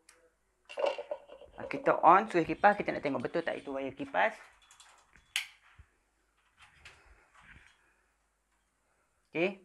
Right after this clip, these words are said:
ah, betul. Ini adalah switch kipas. Okey, di tengah.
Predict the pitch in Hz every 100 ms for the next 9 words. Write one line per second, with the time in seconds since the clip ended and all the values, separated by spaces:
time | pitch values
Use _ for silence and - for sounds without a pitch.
0 | - 123 - 160 208 214 _ - 135 156
1 | 175 - 131 139 135 143 139 135 - 127
2 | - - _ _ _ _ _ _ - 170
3 | 185 - - - - 135